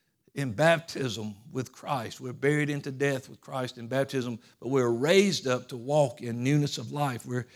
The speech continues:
to be different than we were before. He wants us to, uh, realize that we can't stay in a state of rebellion and spiritual separation. We can, and know about the plan.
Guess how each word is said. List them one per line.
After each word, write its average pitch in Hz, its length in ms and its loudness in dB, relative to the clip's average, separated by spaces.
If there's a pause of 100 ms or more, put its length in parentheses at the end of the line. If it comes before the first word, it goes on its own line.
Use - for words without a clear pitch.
(260)
to 123 60 -4
be 131 200 6
different 147 500 6
than 139 160 6
we 131 80 4
were 131 320 6
before. 113 560 -4 (800)
He 127 80 -2
wants 147 320 0
us 143 140 -4
to, 123 260 -6 (360)
uh, 127 120 -4
realize 135 420 6
that 123 80 -4
we 123 140 0
can't 156 400 0
stay 151 560 0 (420)
in 143 160 -2
a 127 80 -2
state 143 380 0
of 113 100 0
rebellion 120 640 4
and 120 100 -6
spiritual 139 400 -4
separation. 127 760 0 (500)
We 147 100 -2
can, 120 300 -4
and 113 220 0
know 180 200 8
about 143 280 2
the 113 60 -12
plan. 147 540 -2